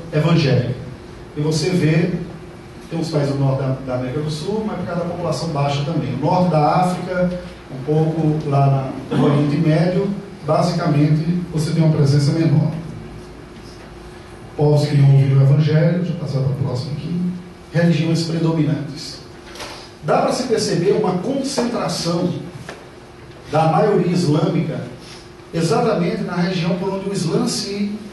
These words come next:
expandiu desde o início. Ele nasce no Oriente Médio, se expande pelo norte da África. Na Europa, ele já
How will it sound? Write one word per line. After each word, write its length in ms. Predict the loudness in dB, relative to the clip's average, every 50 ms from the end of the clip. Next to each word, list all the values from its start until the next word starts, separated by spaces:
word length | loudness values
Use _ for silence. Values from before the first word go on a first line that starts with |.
| -10 -6
expandiu 540 | -4 -4 -2 -2 -4 -2 -2 -2 -2 -2 -2
desde 280 | 0 0 0 0 0 -2
o 20 |
início. 460 | -2 -2 -2 -4 -4 -6 -8 -8 -10 -14 -16 -18 -18 -18 -16 -6 -2
Ele 140 | 2 2 4
nasce 320 | 4 4 2 2 2 0
no 60 | 2
Oriente 320 | 2 4 4 4 4 4 4
Médio, 420 | 4 6 6 6 4 4 0 0 -2 -4 -6 -8 -10 -14 -16 -14
se 200 | -12 -8 -4 -2
expande 420 | -2 -2 -2 -2 -2 -2 0 0 0
pelo 180 | 2 2 2
norte 380 | 4 4 4 2 0 0 0 0
da 140 | 0 0 2
África. 720 | 2 0 0 -2 -2 -4 -6 -6 -4 -4 -4 -6 -6 -8 -10 -12 -14 -16 -16 -18 -18 -18 -20 -12 -4
Na 180 | -2 0 2 4
Europa, 640 | 4 4 4 4 4 4 4 4 4 2 2 2 -2
ele 120 | -4 -4 -4
já 80 | -4